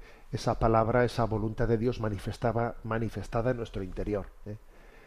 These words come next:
Ese método, ¿no? El método que también se dice ignaciano, que es el de ver cómo Dios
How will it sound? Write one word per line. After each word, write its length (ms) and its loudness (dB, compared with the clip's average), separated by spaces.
Ese 340 4
método, 600 4
¿no? 120 0
El 120 0
método 840 0
que 100 -6
también 260 -2
se 120 -2
dice 280 2
ignaciano, 680 2
que 140 2
es 180 -4
el 240 6
de 300 6
ver 500 4
cómo 320 4
Dios 420 6